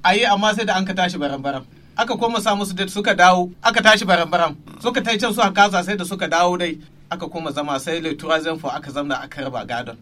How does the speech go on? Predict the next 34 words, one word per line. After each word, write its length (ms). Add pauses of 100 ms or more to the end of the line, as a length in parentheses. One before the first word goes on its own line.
(520)
Amma 320
sh-, 80
duk 180
da 120
haka 180
nan 160
an 320
zamna 400
le 100
troisième 460
fois 160
an 160
raba. 220 (320)
Sai 160
da 180
muka 240
samu 300
kuma 200
da 140
baya 320
kuma 200
wani 180
case 200
kuma 180
ya 40
taso 320
akan 240
gadon 300
kuma 260 (220)
wata 180
matsala. 340 (300)
To 80
don 140
haka 360